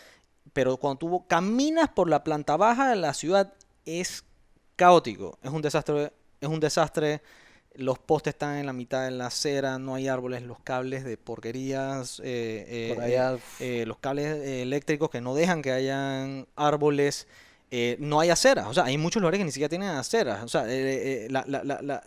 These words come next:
Speaker 1: no, no existe, eh, infraestructura pensada para la gente. Solam-, la infraestructura es exclusivamente para los carros. O sea,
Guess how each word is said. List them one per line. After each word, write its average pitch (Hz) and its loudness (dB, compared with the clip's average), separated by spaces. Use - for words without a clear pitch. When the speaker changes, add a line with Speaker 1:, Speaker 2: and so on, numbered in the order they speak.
Speaker 1:
no, 156 -2
no 160 2
existe, 226 2
eh, 143 4
infraestructura 165 2
pensada 170 0
para 123 0
la 113 -2
gente. 117 -6
Solam-, 180 4
la 156 -2
infraestructura 139 -4
es 180 -2
exclusivamente 151 -4
para 123 -4
los 104 -8
carros. - -4
O - -12
sea, 147 2